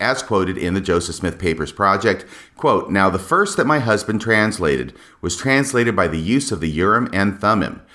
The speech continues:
and that was the part that Martin Harris lost. After that, he used a small stone, not exactly black, but was rather a dark color." So you can see that the witnesses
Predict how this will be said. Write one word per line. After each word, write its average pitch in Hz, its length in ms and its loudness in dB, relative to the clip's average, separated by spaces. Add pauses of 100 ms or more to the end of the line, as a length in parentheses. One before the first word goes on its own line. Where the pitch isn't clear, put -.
(320)
and 87 200 0
that 131 220 2
was - 140 0
the 120 100 -2
part 82 320 0
that - 140 -2
Martin 92 320 0
Harris 78 400 -2
lost. 85 520 -2 (640)
After 143 440 0
that, 69 440 -2 (160)
he 101 140 -4
used 90 340 0
a 82 60 -2
small 123 420 0
stone, 78 560 0 (180)
not 90 320 0
exactly 87 600 0
black, 78 500 0
but 80 140 -2
was 90 200 -4
rather 76 440 -2
a 87 80 -4
dark 73 520 -2
color." 90 480 -2 (460)
So - 160 0
you 160 80 4
can 151 160 2
see 202 240 2
that 117 200 2
the 110 60 2
witnesses 107 680 0